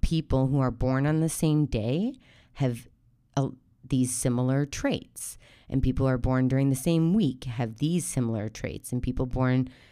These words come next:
during this month have these similar traits. And people born during this year have these similar traits. And it was all based on a study of twenty thousand people over forty years. It was just,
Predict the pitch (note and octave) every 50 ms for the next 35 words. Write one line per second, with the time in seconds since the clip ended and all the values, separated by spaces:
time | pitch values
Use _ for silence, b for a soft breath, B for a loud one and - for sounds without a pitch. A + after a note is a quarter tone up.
0 | B B B B B B _ _ _ _ _ _ - C3+ C#3+ C#3 C#3 C#3 C#3+ D3
1 | E3 E3 - - D3 C#3 D#3 F#3 F3 C3 A2 A2 C3+ C#3+ C3+ B2+ B2 B2+ D#3+ E3+
2 | F3 F3+ F3 - - C#3+ B2+ A#2+ A#2+ A#2+ A#2 A#2 A#2 - - B2 A#2 A#2 - -
3 | A#2+ B2+ C3 C3 C3+ B2+ B2 C3 C3+ C3+ C3 C3 C3+ C3+ C3 C3+ C3 C3 C3 C3
4 | C3 C#3 C#3+ C3+ - B2+ A#2+ B2+ D#3 F3+ F#3 D#3+ C3+ B2 A#2+ A2 B2 B2+ A#2 A2
5 | - - E3 E3+ F3 F3 E3+ - - - B2 B2 - - - - - - - -
6 | - - - - - b b b b b b b b b b _ - F3 E3+ E3
7 | D#3+ D#3+ D#3 D#3 D3+ D3+ - - - E3+ E3+ - F3+ E3+ D3 - C#3 D3+ D#3 D#3+
8 | E3+ D#3 C3+ - C3+ C3+ C#3 C#3 - - - _ - B2+ B2+ A#2+ A#2+ B2 A#2+ B2
9 | B2+ C#3 - - - - B2+ B2+ - - - - - - - D#3+ A3+ C4 D#4 E3+
10 | A2+ E2+ - - - - - - - - B2+ B2+ B2+ C3+ C#3 C3 C3+ - B2+ A#2
11 | A2+ A#2+ - C3 B2+ B2+ - - E3+ - - B2+ A#2+ - - A#2+ A2+ A#2+ A#2 -
12 | - - A#2+ B2 A#2+ A#2 B2 C3+ D#3+ G#3+ G#3+ - - - - - - C3 C#3 B2+
13 | D#3 D#3 C#3+ - G3+ F#3 -